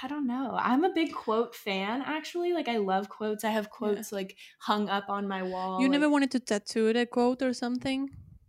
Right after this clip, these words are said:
Speaker 1: I don't think I have, like, a quote, but if I were to get a tattoo, I feel like I would want it to say, "Let go," because I
Speaker 2: That's a good
Speaker 1: am,
Speaker 2: one.
Speaker 1: I, if you've listened to my last episode, which if y'all don't know me, you
Speaker 2: <laughs>
Speaker 1: should go listen to my last episode.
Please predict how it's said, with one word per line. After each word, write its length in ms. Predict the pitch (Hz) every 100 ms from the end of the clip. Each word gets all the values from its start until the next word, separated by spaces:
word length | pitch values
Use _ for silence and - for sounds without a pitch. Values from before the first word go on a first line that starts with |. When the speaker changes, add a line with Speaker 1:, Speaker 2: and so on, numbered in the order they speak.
| _ _
Speaker 1:
I 120 | 240
don't 220 | 277 349 339
think 160 | 285
I 60 | 277
have, 240 | 240 220
like, 140 | 214 190
a 60 |
quote, 680 | 185 - - 190 180 214 -
but 80 | 214
if 120 | 208
I 100 | 202
were 60 | 202
to 60 |
get 140 | 220 240
a 60 |
tattoo, 540 | 240 208 196 196 196 202
I 80 | 214
feel 160 | 214
like 140 | 202 202
I 100 | 202
would 120 | 202
want 200 | 185 185
it 100 | 190
to 100 | 220
say, 280 | 208 185 185
"Let 380 | 180 180 180 202
go," 540 | 180 175 180 226 240 - _ _ _ _
because 640 | 214 208 214 196 196 190 - _ -
I 580 | 196 190 190 190 202 233
Speaker 2:
That's 80 |
a 60 | 233
good 240 | 214 214 202
Speaker 1:
am, 220 | 220 220
Speaker 2:
one. 40 | - _
Speaker 1:
I, 320 | 226 233 247 240 -
if 160 | 247
you've 140 | 277 254
listened 340 | 247 277 349
to 80 | 339
my 100 | 330
last 340 | 262 175 180 -
episode, 420 | 180 185 - -
which 340 | - 226 - -
if 140 | 190 -
y'all 120 | 175
don't 120 | 185
know 140 | 185 170
me, 200 | 175 180
you 100 | 220
Speaker 2:
<laughs> 0 |
Speaker 1:
should 180 | 220 285
go 120 | 359
listen 220 | 370 381
to 60 | 403
my 60 |
last 240 | 403 440 466 480
episode. 380 | - - 170